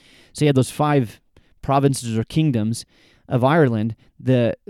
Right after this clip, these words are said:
the Dermot McMurrough was the King of Leinster. My, and, like, I have not studied this as deep as some of these other things. I'm just trying to give, like, the very, very, very introductory version of this.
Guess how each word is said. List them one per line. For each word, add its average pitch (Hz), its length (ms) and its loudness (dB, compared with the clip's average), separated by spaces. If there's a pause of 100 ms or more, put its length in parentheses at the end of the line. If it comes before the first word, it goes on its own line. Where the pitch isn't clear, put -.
(320)
the 127 160 -6
Dermot 143 440 0
McMurrough 147 360 6
was 131 120 6
the 127 80 -2
King 156 200 -2
of 120 120 -2
Leinster. 131 560 0 (880)
My, 139 280 0
and, 131 220 -2
like, 131 180 -2
I 135 80 2
have 147 160 6
not 139 240 0
studied 143 320 0
this 131 160 2
as 120 140 0
deep 139 220 2
as 123 80 0
some 139 100 -2
of 127 40 0
these 123 120 0
other 131 160 2
things. 117 200 -2
I'm 107 40 -4
just 123 140 -2
trying 135 140 -2
to 123 40 -2
give, 120 180 0
like, 120 160 0
the 117 80 -6
very, 123 380 0
very, 127 500 2
very 123 360 2
introductory 120 680 -4
version 110 440 -2
of 95 100 -8
this. 107 300 -8